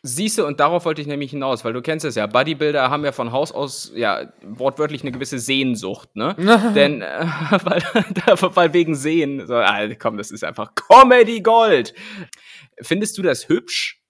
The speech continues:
Speaker 1: oder attraktiv oder erstrebenswert, äh, wenn du auf dem Bizeps so, so einen, so einen komischen, so einen Sandwurm unter der Haut verlaufen hast?
Speaker 2: Das sind aber wieder Adern auch.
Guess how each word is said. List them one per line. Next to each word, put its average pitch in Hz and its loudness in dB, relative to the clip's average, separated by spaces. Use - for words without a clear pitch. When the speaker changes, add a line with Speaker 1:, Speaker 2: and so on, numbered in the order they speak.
Speaker 1:
oder 139 2
attraktiv - -8
oder 131 -4
erstrebenswert, 160 -8
äh, 143 0
wenn 131 -4
du 147 -6
auf - -4
dem 120 -18
Bizeps 160 -8
so, 135 -8
so 143 -10
einen, 143 -8
so 127 -10
einen 123 -10
komischen, 156 -4
so 135 -8
einen 123 -2
Sandwurm 170 -2
unter 220 -2
der 196 0
Haut 190 -4
verlaufen 180 -6
hast? 151 -2
Speaker 2:
Das - -2
sind 180 0
aber 185 2
wieder 180 0
Adern 123 0
auch. 85 -10